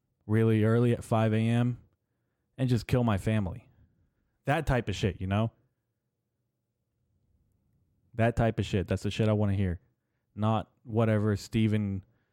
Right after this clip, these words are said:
from down the street killed his family and everyone's like, "Oh God, you know, we didn't see this coming."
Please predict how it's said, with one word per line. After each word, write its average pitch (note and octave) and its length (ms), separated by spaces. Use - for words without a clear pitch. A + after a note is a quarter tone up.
from G#2+ 180
down G#2+ 240
the G2 100
street G2+ 300
killed G2 220
his F#2 120
family G2 440
and F#2 100
everyone's F#2+ 400
like, G2 140
"Oh A#2+ 180
God, G#2+ 400
you G2+ 80
know, G2+ 180
we G2+ 280
didn't G#2+ 340
see A2+ 160
this G2+ 220
coming." A#2 380